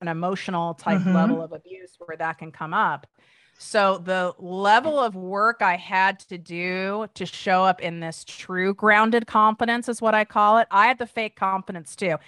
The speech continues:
Speaker 1: If someone said
Speaker 2: Yeah.
Speaker 1: to me, "You have low self-worth," I would've been like, "Fuck you." I
Speaker 2: Yeah.
Speaker 1: mean, really,
Speaker 2: I mean,
Speaker 1: I
Speaker 2: like, what even is that?
Speaker 1: it wouldn't have resonated with me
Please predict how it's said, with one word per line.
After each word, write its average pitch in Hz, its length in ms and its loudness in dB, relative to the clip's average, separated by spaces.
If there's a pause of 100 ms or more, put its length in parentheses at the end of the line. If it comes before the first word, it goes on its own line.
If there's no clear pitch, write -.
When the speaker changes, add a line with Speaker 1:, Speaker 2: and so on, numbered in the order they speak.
(140)
Speaker 1:
If 226 80 -2
someone 403 320 2
said 269 220 4
Speaker 2:
Yeah. - 60 -2
Speaker 1:
to 262 60 -10
me, 190 240 -12
"You 453 80 -12
have - 140 -12
low - 220 -12
self-worth," 190 640 -6 (800)
I 247 80 -4
would've 262 100 0
been 254 80 -4
like, 233 180 -4
"Fuck - 360 -2
you." 320 340 -4 (420)
I 220 80 2
Speaker 2:
Yeah. 214 200 6
Speaker 1:
mean, 202 100 -4
really, 262 360 4
Speaker 2:
I 208 80 4
mean, 226 140 6
Speaker 1:
I 240 60 6
Speaker 2:
like, 220 240 2
what 214 160 6
even 269 240 4
is 254 200 2
that? 151 320 2 (340)
Speaker 1:
it 262 200 2
wouldn't 269 280 2
have 277 200 -2
resonated 240 640 2
with 202 180 -8
me 202 460 -8